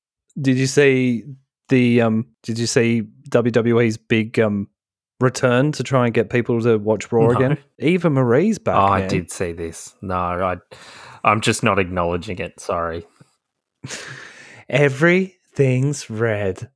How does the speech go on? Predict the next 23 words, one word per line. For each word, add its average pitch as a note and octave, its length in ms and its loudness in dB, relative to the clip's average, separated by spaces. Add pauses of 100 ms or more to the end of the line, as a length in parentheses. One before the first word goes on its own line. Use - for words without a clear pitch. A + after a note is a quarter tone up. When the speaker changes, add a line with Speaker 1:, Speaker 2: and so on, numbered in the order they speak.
(280)
Speaker 1:
And, G2+ 400 0
uh, F#2+ 280 2
yeah, A2 180 0
Twitter G2 380 2
had G2 200 0
a G#2 60 0
complete G2+ 400 -2
meltdown F#2+ 480 -2
like F#2+ 240 -2
you F#2+ 160 -4
would G2+ 200 0 (100)
expect. C3+ 680 0 (680)
Um, G2+ 340 -4 (520)
there E3+ 140 6
was C4 160 -2
some, C3+ 600 2 (100)
I C#3+ 120 2
saw G3 340 2
some G#2+ 640 0
W A2 240 -2
W G#2 360 -2
E F#2+ 280 -6
marks F#2+ 640 -8